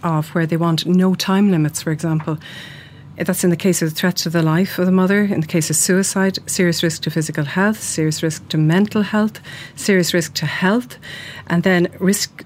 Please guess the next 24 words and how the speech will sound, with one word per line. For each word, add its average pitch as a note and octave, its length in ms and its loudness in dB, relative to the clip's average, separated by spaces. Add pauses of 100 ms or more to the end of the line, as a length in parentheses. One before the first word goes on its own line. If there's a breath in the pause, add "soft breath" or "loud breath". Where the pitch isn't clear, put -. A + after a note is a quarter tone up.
(100)
to, E3 460 2
uh, E3 260 0
and F3 120 2
then F3+ 200 2
s-, - 280 -4
um, E3 160 2
so-called D#3+ 500 0
fatal E3+ 280 -2
fetal E3+ 280 -2
abnormality. E3+ 580 0
No F#3+ 220 2
time G#3 300 0
limits. D#3+ 400 -2 (400 loud breath)
So - 140 -2
that's G#3 320 0 (100)
forty F#3 400 0
weeks. - 560 -2 (480 loud breath)
Um, E3+ 560 0 (260)
and F#3+ 300 2 (440)
it A#3 120 0
just - 360 0
is F3+ 100 0
not G3 240 2
representative. E3+ 960 -2